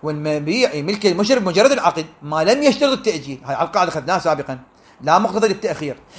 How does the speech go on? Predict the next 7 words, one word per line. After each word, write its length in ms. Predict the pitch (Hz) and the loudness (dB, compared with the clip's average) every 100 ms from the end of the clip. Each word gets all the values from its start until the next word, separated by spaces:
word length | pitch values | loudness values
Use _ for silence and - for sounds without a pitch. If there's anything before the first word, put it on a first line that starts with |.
| - | -2
فللبايع 800 | 190 175 160 127 175 214 233 185 | 2 4 2 4 8 8 6 0
المطالبة 680 | 170 160 147 165 214 220 170 | -4 -6 -4 4 4 4 0
به 260 | 160 208 175 | -4 -6 -4
بالثمن 440 | 208 233 214 185 180 _ _ _ - | -4 -2 -2 -4 -8 _ _ _ -20
بعد 240 | 147 202 240 | 0 2 2
انتهاء 380 | 247 240 226 214 | 0 2 2 4
العقد. 340 | 175 165 151 | 2 -2 -6